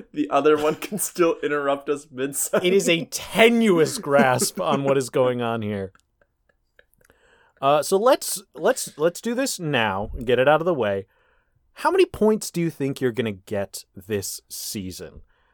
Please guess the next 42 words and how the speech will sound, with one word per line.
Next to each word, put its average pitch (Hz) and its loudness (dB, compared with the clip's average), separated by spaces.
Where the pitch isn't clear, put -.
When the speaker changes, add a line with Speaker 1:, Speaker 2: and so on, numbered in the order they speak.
Speaker 1:
Oh, - -14
Speaker 2:
Uh, 165 -12
Speaker 1:
that's - -10
a 135 -12
good 113 -12
question. 113 -10
One 175 -6
that 214 -6
we 220 -10
should - -8
ask 110 -4
each 113 -14
other 110 -4
at 113 -4
the 113 -16
<laughs> - -
beginning - 2
of 196 2
every 120 0
season. 113 -10
Speaker 2:
See, 214 0
it's 190 0
pretty 269 -2
fun 151 2
when 135 -4
we 120 -4
used 120 -4
to 120 -2
do 107 -4
it 95 -6
and 107 -4
forget 123 0
until 123 -2
the 110 -2
next 107 -6
episode. 131 0
I'm 156 2
also 226 4
gonna 214 0
set 185 4
a 160 4
goal. 151 6